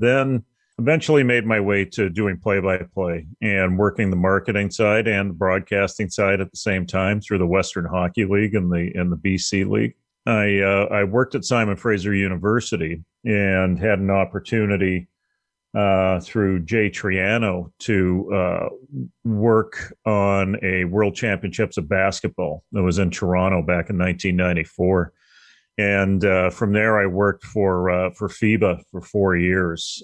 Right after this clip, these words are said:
uh, as their international voice of basketball, based out of, uh, London, England for, for one of the years, but then basically traveling to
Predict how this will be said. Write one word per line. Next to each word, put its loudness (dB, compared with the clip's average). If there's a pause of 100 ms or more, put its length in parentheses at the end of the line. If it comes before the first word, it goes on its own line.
uh, 2
as 0
their 0
international -2
voice 0
of -2
basketball, -2 (180)
based 0
out 4
of, 0
uh, 2
London, 0
England -2
for, -2
for -2
one 0
of 0
the 2
years, 0
but -8
then 0
basically -2
traveling 0
to -2